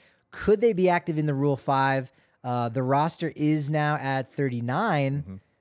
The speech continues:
Speaker 1: so they do have one spot to possibly take a player. Now, again, you, if you draft a player, you don't just get them necessarily. You gotta offer the, uh, you gotta pay a hundred thousand dollars, um, to get the player, and he, you know, basically has to stay on your roster for, like, a minimum of,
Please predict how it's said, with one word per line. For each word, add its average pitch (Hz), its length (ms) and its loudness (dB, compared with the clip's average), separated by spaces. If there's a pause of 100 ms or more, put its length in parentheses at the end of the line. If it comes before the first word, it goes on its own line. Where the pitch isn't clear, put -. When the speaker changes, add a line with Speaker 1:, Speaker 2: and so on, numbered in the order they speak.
(140)
Speaker 1:
so - 160 -4
they 151 120 4
do 143 300 0
have 202 240 2
one 165 200 0
spot 165 320 0
to 143 80 -6
possibly 131 500 -2
take 135 240 -4
a 135 60 -4
player. 139 340 2
Now, 127 300 0 (400)
again, 143 320 2 (140)
you, 139 180 -4 (680)
if 139 120 -10
you 156 60 -2
draft 165 380 0
a 151 40 -2
player, 143 200 2
you 135 80 0
don't 123 240 -2
just - 260 -4
get 123 180 -2
them 120 140 -4
necessarily. 123 480 -4
You 117 60 -6
gotta 113 200 -4
offer 113 320 -6
the, 107 220 -4
uh, 107 420 -10
you 330 160 -20
gotta 117 100 -6
pay 120 100 -4
a 110 40 -2
hundred 117 220 -4
thousand 107 240 -8
dollars, 175 480 0 (400)
um, 123 380 -2
to 139 100 -2
get 160 180 2
the 165 80 -2
player, 151 540 2
and 143 220 -2
he, 139 140 -4 (180)
you 151 80 -4
know, 120 80 -2
basically 127 300 -4
has 120 180 -6
to 113 60 -14
stay 123 260 -6
on 120 140 -6
your 113 120 -4
roster 117 320 -4
for, 104 240 -8
like, 104 140 -8
a 113 40 -10
minimum 110 440 -6
of, 104 240 -12